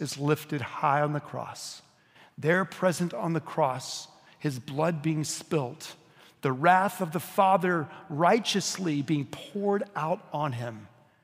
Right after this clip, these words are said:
He dies. And before he dies, he says, "It is finished." And what he meant by "it is finished" is that redemption,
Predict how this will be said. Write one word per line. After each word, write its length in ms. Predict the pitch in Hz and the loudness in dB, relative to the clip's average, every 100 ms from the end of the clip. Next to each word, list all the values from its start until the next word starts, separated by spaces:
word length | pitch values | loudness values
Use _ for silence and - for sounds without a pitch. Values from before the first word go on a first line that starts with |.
| _ _ _ _ _ _ | _ _ _ _ _ _
He 160 | - 135 | -8 -2
dies. 760 | 156 175 127 131 - - - - _ _ _ _ _ _ _ _ _ _ | -2 -2 -4 -10 -16 -16 -18 -20 _ _ _ _ _ _ _ _ _ _
And 60 | 127 | -10
before 340 | 120 - 170 | -10 -2 0
he 60 | 170 | 2
dies, 480 | 160 160 156 151 - | 4 4 2 0 -4
he 80 | 139 | -8
says, 640 | - 156 147 135 - - - _ _ _ _ _ _ _ _ _ - | -2 0 2 -2 -8 -16 -20 _ _ _ _ _ _ _ _ _ -8
"It 100 | 131 | -8
is 200 | 120 - | -8 -8
finished." 640 | 135 107 113 - - - - _ _ _ _ _ _ _ _ _ - | -8 -8 -10 -10 -10 -14 -20 _ _ _ _ _ _ _ _ _ -6
And 140 | 120 | 0
what 160 | 139 202 | 2 4
he 80 | |
meant 420 | 175 175 226 220 170 | 4 4 4 2 0
by 140 | 170 | 2
"it 100 | 170 | 2
is 180 | 151 - | -2 -4
finished" 600 | - 143 120 - - - - _ _ _ _ _ _ _ - | -2 -2 -2 -6 -8 -12 -20 _ _ _ _ _ _ _ -6
is 240 | 139 131 131 | -6 -2 2
that 360 | 143 - - | 2 2 -6
redemption, 1040 | 139 135 117 - 156 180 170 - 143 113 | -2 -2 -4 2 4 4 2 0 -2 -4